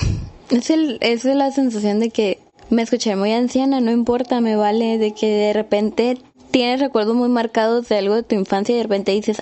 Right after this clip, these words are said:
"Ay, tengo veinticuatro años, ¿qué? ¿Cómo? ¿A qué horas? ¿Cómo pasó esto?". <laughs> De hecho, tuve que comprar, bueno, no tuve. Yo le quise comprar a mi mamá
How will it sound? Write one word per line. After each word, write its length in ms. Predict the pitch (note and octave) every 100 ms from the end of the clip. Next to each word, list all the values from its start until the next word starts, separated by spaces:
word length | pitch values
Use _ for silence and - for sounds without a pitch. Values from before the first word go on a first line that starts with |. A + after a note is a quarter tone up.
| -
"Ay, 220 | G#3 A#3
tengo 260 | - G#3 A3
veinticuatro 520 | A3+ - G#3 F#3+ G3
años, 420 | F#3+ G#3+ G3 G#3
¿qué? 280 | - G#3 C#4 - -
¿Cómo? 340 | A3+ A#3 G#3+
¿A 80 | G3+
qué 200 | - A3+
horas? 360 | A3+ A3 - - -
¿Cómo 240 | A3+ A#3
pasó 300 | A3+ G3+ G#3
esto?". 480 | G#3 A3 - G#3+ G#3+ - - -
<laughs> 1300 | - D#3 - - - - - A3 - - - - -
De 140 | B3
hecho, 220 | C4+ F4
tuve 260 | - E4 G4+
que 120 | F4+
comprar, 600 | F4 C#4 A3 A3 A3+ A#3+ - - - - - - -
bueno, 260 | C4+ C4
no 200 | G#3+ A#3
tuve. 380 | - G#3 F#3 - - - - - -
Yo 400 | G3+ A3+ A#3+ B3
le 220 | B3 C4
quise 380 | B3+ C4 B3+ C4
comprar 400 | C4 A#3 G3+ F#3
a 40 | G3
mi 120 | A#3
mamá 520 | A3+ E3+ E3+ F#3 A#3+